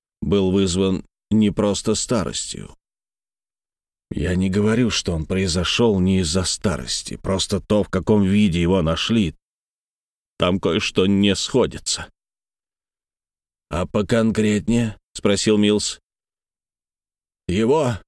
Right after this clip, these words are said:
Ладно, неважно», — сказал Бен. «Мы здесь не для того, чтобы обсуждать моего деда».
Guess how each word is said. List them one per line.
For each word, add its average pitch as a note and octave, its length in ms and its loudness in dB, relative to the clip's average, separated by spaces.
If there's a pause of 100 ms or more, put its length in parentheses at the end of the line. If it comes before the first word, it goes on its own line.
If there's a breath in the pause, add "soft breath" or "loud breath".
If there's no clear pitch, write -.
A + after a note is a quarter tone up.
Ладно, B1+ 920 -8
неважно», — G2 840 2 (160)
сказал F#2+ 380 0
Бен. F#2 320 2 (720)
«Мы B2 140 6
здесь A#2+ 300 2
не C3 100 4
для A2+ 160 4
того, A2+ 260 2
чтобы F2+ 240 0
обсуждать F#2+ 480 0
моего G2 260 2
деда». E2 380 -4